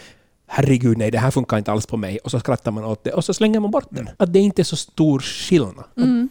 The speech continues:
Speaker 1: avdramatisera det.
Speaker 3: Mm.
Speaker 1: Det tycker jag är en av sex och sånts viktigaste uppgifter.
Speaker 3: Ska du ta en lapp, Dan?
Speaker 1: S-, jag tar en lapp. Tror ni att den här podden har hjälpt eller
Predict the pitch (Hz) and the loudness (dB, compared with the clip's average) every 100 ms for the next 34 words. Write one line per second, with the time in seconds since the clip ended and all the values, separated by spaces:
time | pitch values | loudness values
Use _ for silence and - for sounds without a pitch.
0 | - - 208 113 107 98 - - - 247 | -6 -2 -2 -2 -8 -10 -12 -12 -8 -2
1 | 277 190 143 143 123 117 - 135 120 - | -2 0 -2 -2 -4 -4 -4 -4 -4 -6
2 | 120 117 113 - 113 - 104 - - - | -10 -8 -12 -10 -14 -12 -14 -16 -20 -20
3 | - _ _ _ _ _ - - 214 226 | -20 _ _ _ _ _ -14 -8 -4 -2
4 | 202 202 226 - - 175 - _ _ _ | -2 -2 -4 -6 -8 -8 -18 _ _ _
5 | _ - - 117 117 92 98 87 101 120 | _ -20 -6 -4 -4 -6 -8 -8 -2 -2
6 | - - - _ _ _ _ - - - | 0 -4 -6 _ _ _ _ -20 -16 -12
7 | - - - - - _ _ _ - _ | -12 -14 -16 -18 -20 _ _ _ -20 _
8 | _ _ _ _ _ 160 220 196 185 170 | _ _ _ _ _ 2 2 4 2 0
9 | - 151 170 151 - 160 131 117 120 120 | 0 0 2 2 2 0 0 -2 -2 0
10 | 156 233 - - 120 | 2 2 0 -2 -2